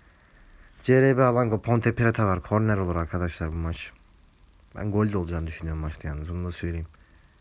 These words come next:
Çok düşük oranlar. İki buçuk altın bir yirmi sekiz. Ben gol olacağını düşünüyorum bu maçta. Bakayım geceden bir şey yok başka. Şimdi dönelim.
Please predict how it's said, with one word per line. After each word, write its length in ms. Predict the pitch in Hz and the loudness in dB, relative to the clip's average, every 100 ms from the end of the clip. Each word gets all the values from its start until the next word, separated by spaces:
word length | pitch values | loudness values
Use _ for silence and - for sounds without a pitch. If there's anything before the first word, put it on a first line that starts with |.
| - | -18
Çok 320 | - 107 - | -10 -10 -8
düşük 360 | 98 - 107 - | -8 -6 -6 -6
oranlar. 760 | 87 90 90 90 82 - - - | -4 -4 -4 -4 -8 -12 -18 -18
İki 200 | - 98 | -12 -8
buçuk 220 | - - | -6 -4
altın 320 | 92 - 101 | -4 -2 -4
bir 80 | 104 | -2
yirmi 180 | 101 92 | -2 -4
sekiz. 220 | 95 104 | -4 0
Ben 300 | 113 117 117 | 2 2 2
gol 140 | 123 | 2
olacağını 280 | 123 113 120 | 2 2 2
düşünüyorum 380 | 110 98 90 87 | 0 -2 -4 -2
bu 40 | |
maçta. 320 | 85 - - - - - - - - - - - - - - - - - - - _ _ _ _ _ - _ - - - - _ _ _ - - - - - | -6 -8 -10 -14 -18 -20 -20 -20 -20 -20 -20 -20 -20 -20 -20 -20 -20 -20 -20 -20 _ _ _ _ _ -20 _ -20 -20 -20 -20 _ _ _ -20 -20 -20 -18 -6
Bakayım 400 | 90 - 90 85 | -6 -4 -6 -4
geceden 580 | 85 85 85 90 95 92 | -4 -4 -4 -4 -4 -6
bir 40 | |
şey 260 | - 104 104 | -4 -2 0
yok 240 | 92 - | -2 -4
başka. 280 | 80 - - - - - | -10 -8 -12 -12 -20 -16
Şimdi 280 | - 117 117 | -8 -2 0
dönelim. 420 | 120 139 131 127 | 4 6 4 0